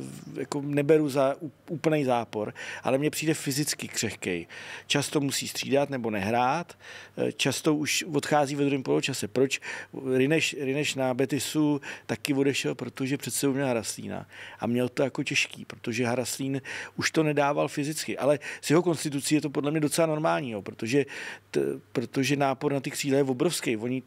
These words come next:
oni co dělají? Oni všechno dělají v, v absolutní rychlosti, pořád to musí zkoušet, pořád se dostávají i do, teda do střetů, protože ty obránci po nich jdou, Haraslín hraje jedna jedna, takže,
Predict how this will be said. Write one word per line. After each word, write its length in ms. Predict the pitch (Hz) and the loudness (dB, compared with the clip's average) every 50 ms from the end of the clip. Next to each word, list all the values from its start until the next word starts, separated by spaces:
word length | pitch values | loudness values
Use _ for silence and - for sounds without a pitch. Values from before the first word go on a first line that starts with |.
| - 131 | -6 -2
oni 200 | 135 139 147 147 147 - | 0 0 0 0 -2 -4
co 180 | - - 165 | -2 0 2
dělají? 240 | 156 165 151 123 110 | 4 4 4 2 2
Oni 200 | 117 127 127 127 | 0 -2 -4 -2
všechno 500 | - - - 165 - - 175 175 165 156 - - - - - - - | 0 0 0 0 0 -2 -2 -2 -2 -4 -8 -10 -12 -12 -10 -2 2
dělají 240 | 131 135 143 151 139 | 4 6 6 6 4
v, 160 | 123 - - 156 151 - | 0 -6 -12 -14 -16 -10
v 100 | 160 - 151 151 - - | -4 0 0 0 2 4
absolutní 240 | 156 143 147 165 135 | 2 4 4 2 0
rychlosti, 680 | 113 - - 120 110 - - - 127 123 123 - - - - - - - - | 0 0 -2 -2 -2 -4 -4 -4 -2 -2 -2 -2 -6 -8 -10 -14 -10 -4 0
pořád 300 | 156 151 156 185 170 165 | 2 4 4 4 4 2
to 80 | - 175 | 0 -2
musí 260 | 170 143 - 170 165 | -2 -2 -2 -2 -2
zkoušet, 600 | - - - 120 107 - - 110 104 110 123 - - - - - - - - _ | -2 -4 -4 -4 -2 -2 -2 0 0 -2 -4 -6 -10 -14 -12 -12 -14 -16 -16 _
pořád 400 | - 139 139 143 160 160 160 156 | 0 2 4 6 8 6 6 4
se 100 | - 160 | 2 0
dostávají 480 | 147 131 - - 151 156 151 156 156 131 | -2 0 2 4 4 4 6 4 2 2
i 80 | 156 | 2
do, 100 | 143 139 123 - - - _ | 2 2 2 0 -4 -10 _
teda 200 | - 143 147 156 | 2 4 4 4
do 120 | 143 131 120 | 4 2 0
střetů, 380 | - - - 139 - 156 151 | -2 0 -2 -2 0 0 0
protože 320 | 151 139 113 143 135 143 135 | 0 0 0 0 0 2 2
ty 100 | - 143 | 2 2
obránci 460 | 139 120 131 127 135 131 - - 139 | 2 4 2 2 2 0 -2 -6 -6
po 100 | - 143 | -4 -2
nich 160 | 147 147 135 | -2 0 2
jdou, 200 | 123 123 131 131 - - - - - | 4 4 4 2 0 -4 -10 -4 0
Haraslín 400 | - 143 147 131 - 156 151 135 | 2 2 2 2 0 -2 -2 0
hraje 240 | 143 143 139 131 120 | 4 4 4 4 4
jedna 240 | 120 120 131 131 | 2 0 0 0
jedna, 400 | 127 120 107 110 120 123 127 135 - - - - - - | 0 0 0 0 0 -2 -2 -4 -6 -10 -12 -12 -8 -4
takže, 480 | - 120 110 113 135 139 139 139 139 | -2 -2 2 4 4 4 6 4 2